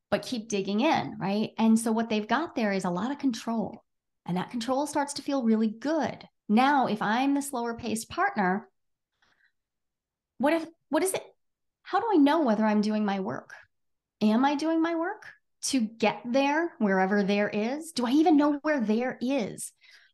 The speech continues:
This is where I think it's really important to peel away the notions that we have of, of what it means to be in a relationship,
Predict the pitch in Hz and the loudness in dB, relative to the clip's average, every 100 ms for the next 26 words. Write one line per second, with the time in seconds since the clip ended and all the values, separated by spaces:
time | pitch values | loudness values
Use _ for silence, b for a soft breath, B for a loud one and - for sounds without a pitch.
0 | - 240 311 339 320 247 233 214 208 196 | -2 0 2 0 0 0 0 -2 -2 -2
1 | 214 277 302 302 302 254 269 226 - 240 | 2 4 4 2 0 -2 -4 -6 -6 -4
2 | 170 156 - - _ _ _ _ - 254 | -2 -4 -8 -16 _ _ _ _ -4 -2
3 | 240 233 226 226 226 _ _ - 320 349 | 0 2 2 0 -4 _ _ -6 -2 0
4 | 359 359 339 269 220 226 220 202 175 175 | 2 0 0 0 0 2 4 2 0 -2
5 | 175 b _ _ 226 226 226 233 277 - | -6 b _ _ 6 8 8 6 0 0
6 | 269 233 226 - 214 - 190 185 180 180 | -2 -2 -4 -6 -8 -6 -6 -4 -6 -8
7 | - 190 180 196 - _ _ - B B | -4 -4 -4 -10 -14 _ _ -14 B B
8 | B - 196 180 202 240 277 226 220 233 | B -8 -6 -4 -2 -2 0 4 4 4
9 | 196 175 180 - b b b - 226 196 | 0 0 -4 -10 b b b -4 -2 0
10 | 202 196 190 190 _ _ _ 240 254 214 | -2 -2 -2 -6 _ _ _ 0 2 0
11 | 190 180 190 269 233 190 - 151 | -2 -4 -4 -2 -4 -6 -6 -8